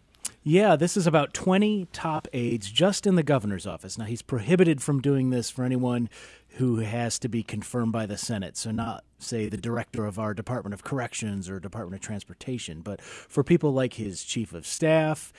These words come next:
and he has deputy governors who are going to be overseeing certain areas of the state, as well as all the way down to his press secretary.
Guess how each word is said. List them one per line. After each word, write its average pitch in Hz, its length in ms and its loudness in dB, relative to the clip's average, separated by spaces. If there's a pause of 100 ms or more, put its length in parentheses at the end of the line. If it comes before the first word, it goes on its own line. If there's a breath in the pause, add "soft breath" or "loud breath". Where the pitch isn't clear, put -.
(220 loud breath)
and 101 120 -6
he 92 80 -6
has 92 160 -8
deputy 135 460 0
governors 131 560 0
who 123 120 -2
are 120 80 0
going 120 220 -2
to 110 60 -4
be 117 120 0
overseeing 117 580 -2
certain 113 520 -6
areas 113 420 -4
of 104 120 -8
the 107 100 -8
state, 120 440 -2
as 107 140 -10
well 123 240 0
as 120 260 -4
all 135 180 -6
the 139 60 -2
way 139 80 2
down 135 180 0
to 127 60 2
his 113 120 -2
press - 240 -6
secretary. 101 680 -6